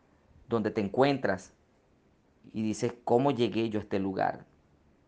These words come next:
Toda persona desobediente cede el poder al enemigo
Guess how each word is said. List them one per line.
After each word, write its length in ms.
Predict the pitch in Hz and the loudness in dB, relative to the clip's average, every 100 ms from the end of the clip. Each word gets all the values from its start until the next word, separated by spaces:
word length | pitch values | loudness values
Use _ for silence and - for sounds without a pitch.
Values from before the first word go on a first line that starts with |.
| _ _ _ - _ | _ _ _ -20 _
Toda 280 | 160 180 185 | 6 6 6
persona 320 | 156 143 151 | 4 2 2
desobediente 640 | 151 151 135 127 147 143 143 | 2 4 2 4 2 0 -2
cede 380 | - 180 175 175 | -2 0 4 4
el 100 | - | 2
poder 360 | 127 123 143 | 0 2 4
al 120 | 165 | 4
enemigo 720 | 147 123 123 175 190 139 92 | 4 2 4 4 4 2 0